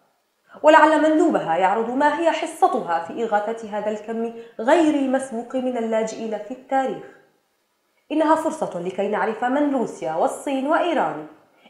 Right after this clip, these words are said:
إن كانت محاربة التكفيريين هي تدمير سوريا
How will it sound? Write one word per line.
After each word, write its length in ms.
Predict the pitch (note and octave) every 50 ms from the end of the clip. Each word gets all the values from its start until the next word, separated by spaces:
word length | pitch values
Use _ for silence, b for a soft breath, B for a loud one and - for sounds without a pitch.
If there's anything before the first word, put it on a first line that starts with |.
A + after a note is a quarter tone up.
| b B3+
إن 100 | C4 -
كانت 320 | G#3 F#3+ F#3 F#3 - G#3+
محاربة 420 | G#3 - - G#3+ A3 G#3+ G#3+ G#3+ -
التكفيريين 880 | A3+ A3+ - - B3+ - - C4+ C4+ C4+ C#4 C4+ C#4+ D#4 F4 F#4+ F#4 B B B B
هي 300 | - F4+ G4+ G4+ G4 G4
تدمير 500 | F#4+ F4+ C#4+ - C#4+ D#4 D#4+ D#4+ D#4+ D#4+
سوريا 560 | D#4+ - - E4 D4 A#3 G3 F#3+ E3+ E3+ F3